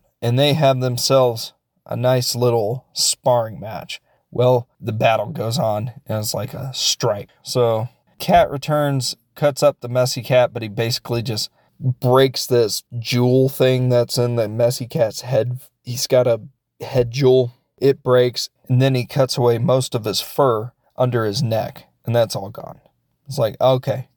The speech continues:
you're done with this." The girl, now, she keeps climbing. She goes to the top. There's a portal above her city. She climbs up, and it's, it's one of these whole things where it's like, "Climb, climb." And she's like, "I'm afraid." And it's like,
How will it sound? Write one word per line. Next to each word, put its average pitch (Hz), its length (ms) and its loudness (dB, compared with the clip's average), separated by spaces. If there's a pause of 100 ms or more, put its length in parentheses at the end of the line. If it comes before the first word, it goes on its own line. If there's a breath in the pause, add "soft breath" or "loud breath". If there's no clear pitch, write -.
(180)
you're 135 180 0
done 113 300 0
with 113 160 -12
this." - 320 -8 (340)
The - 100 -2
girl, 160 560 0 (180)
now, 113 420 -6 (200)
she - 200 -10
keeps 170 260 -6
climbing. 160 380 2
She - 120 -8
goes 147 280 0
to 143 100 -4
the 117 120 -10
top. 143 420 2 (180)
There's 127 180 -4
a - 80 -14 (100)
portal 127 440 2
above 113 340 4 (120)
her 113 100 -6
city. - 520 -4 (200)
She 165 220 -2
climbs 151 460 2
up, 135 220 4 (180)
and 139 220 0
it's, 135 280 -4
it's 135 240 -4
one 160 180 2
of 143 100 0
these 139 220 0
whole 139 180 2
things 135 360 -2
where 123 180 2
it's - 140 -4
like, 113 140 0
"Climb, 147 420 2
climb." 131 380 0
And 104 100 -10
she's - 220 -8
like, 113 200 -2
"I'm 175 200 2
afraid." 175 500 2
And 123 180 -2
it's - 120 -6
like, - 160 0